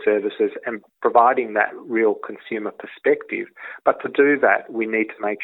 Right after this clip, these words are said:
sure people have the skills and the resources they need to contribute in an impor-, in a, a meaningful way. So getting some, um, training for people involved in healthcare who aren't,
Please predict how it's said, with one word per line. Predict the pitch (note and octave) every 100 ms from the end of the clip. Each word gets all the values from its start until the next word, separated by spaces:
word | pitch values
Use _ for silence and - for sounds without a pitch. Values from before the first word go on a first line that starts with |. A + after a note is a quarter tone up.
| -
sure | G2+
people | G2 A2 G#2+ G2
have | G2+ G2 -
the | -
skills | - G#2+ G#2
and | G2+ G2
the |
resources | G2+ G#2 - G2 F#2+ G#2 F#2+ F#2+
they | G2
need | G2 G#2+ G2+ G2 - - - _
to | - G#2
contribute | - - - A#2 - - -
in | G2+
an | G2+ F#2+
impor-, | - A2+ A#2 -
in | - B2+ C3 A#2 G#2
a, | G2+ G2+ G#2 _ _ -
a | G#2
meaningful | G#2 A#2+ A#2+ G#2 G2+
way. | G#2+ A2 F#2 - - -
So | - A2+ A2 A2
getting | C3 B2 A#2 A2 -
some, | A2 G2+ G2+ - G#2+
um, | G2+ -
training | - A2+ A2 G2+
for | -
people | - A2 - G#2
involved | G2+ G2+ G2+ G2+ G2+ - _ -
in | G#2
healthcare | G2 A2+ - G#2 G2
who | G#2 G2
aren't, | A2 B2